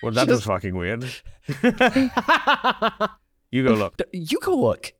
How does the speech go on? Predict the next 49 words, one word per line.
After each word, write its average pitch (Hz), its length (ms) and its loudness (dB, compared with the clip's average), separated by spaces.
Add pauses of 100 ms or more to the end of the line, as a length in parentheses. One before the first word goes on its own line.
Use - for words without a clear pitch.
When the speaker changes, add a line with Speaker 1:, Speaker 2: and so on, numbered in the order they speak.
(120)
Speaker 2:
They, 302 140 -2
they, 381 160 -2
they 202 160 -2
can't 466 200 2
Speaker 1:
No, 415 100 6
Speaker 2:
see 165 100 4
you. 139 340 0
Speaker 1:
I'm, 214 340 0 (440)
yes, 196 420 0
but 160 100 -2
that's 180 160 -2
the 156 100 -4
problem. 190 440 2
If 117 140 -4
it 120 100 -6
can 214 240 2
see 131 180 -2
me, 117 140 -2
I'm 156 160 0
fucked. - 380 -2 (260)
Speaker 2:
Rock, 165 180 2
paper, 156 200 0
scissors. 104 420 0 (180)
Speaker 1:
Fine. 113 280 -2 (220)
And 131 120 0
you 139 60 4
watch 143 140 2
as 127 60 -2
he 117 80 0
disappears. 107 640 -2 (300)
Speaker 2:
You 160 160 2 (140)
son - 440 2 (120)
of - 80 -2
a - 1400 -4 (400)
Speaker 1:
<laughs> - 400 -20
Speaker 2:
Well, 131 180 2
wait, 127 240 0
did 156 140 0
I 175 80 2
ha-, 220 160 -2
did 170 180 -2
I 185 80 2
leave 220 160 -6
my 208 140 0
door 135 320 0
open? 208 600 -2
Speaker 1:
Uh, 165 300 4
it's 175 180 -6
unlocked. 175 680 0